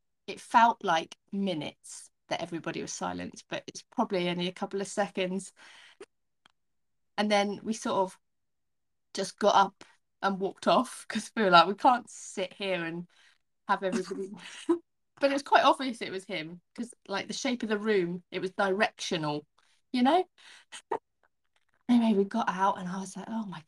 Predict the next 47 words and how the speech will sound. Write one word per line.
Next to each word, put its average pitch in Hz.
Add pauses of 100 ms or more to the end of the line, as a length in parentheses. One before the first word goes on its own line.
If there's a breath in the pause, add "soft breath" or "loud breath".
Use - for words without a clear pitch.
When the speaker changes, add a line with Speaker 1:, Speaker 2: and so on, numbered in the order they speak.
(100)
Speaker 1:
God, 202
that 190
was 185
so -
embarrassing." 214
And 180
I 180
was, 185
like, 180
really 247
going 208
in 185
on 156
him 160 (280 loud breath)
'cause -
<laughs> -
I - (120)
was 269 (100)
really 240
embarrassed. 220
Speaker 2:
<laughs> 302
Speaker 1:
"Don't 339
ever 349
do 330
that 285
again, 277
Jordan. 277
That 269
was 233 (100)
gross." 320 (120)
Uh, 302 (160)
uh, -
uh. 302 (380)
Just, 240
like, 214
giving 226
him 214 (280)
the 214
angst. - (340)
Anyway, 170
we 180
carried 294
on 226
walking 190
up 226
to 226
the, 196